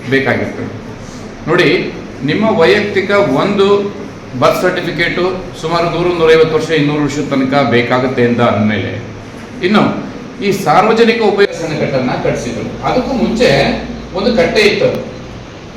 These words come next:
ಕೆ ಆರ್ ಎಸ್ ನಾಲ್ವಡಿ ಕೃಷ್ಣರಾಜ ಒಡೆಯರ್ಗಿಂತ ಬರೋದಕ್ಕೆ ಮುಂಚೆ ಒಂದು ಅಣೆಕಟ್ಟು, ಒಂದು ಕಟ್ಟೆ ಇತ್ತು. ಆ ಕಟ್ಟೆನ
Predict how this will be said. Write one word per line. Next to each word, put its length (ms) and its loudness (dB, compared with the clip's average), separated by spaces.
ಕೆ 80 4
ಆರ್ 140 2
ಎಸ್ 220 -2
ನಾಲ್ವಡಿ 320 2
ಕೃಷ್ಣರಾಜ 300 0
ಒಡೆಯರ್ಗಿಂತ 500 2
ಬರೋದಕ್ಕೆ 420 2
ಮುಂಚೆ 580 0
ಒಂದು 160 0
ಅಣೆಕಟ್ಟು, 720 -2
ಒಂದು 200 -4
ಕಟ್ಟೆ 220 -2
ಇತ್ತು. 440 -2
ಆ 40 -4
ಕಟ್ಟೆನ 420 -2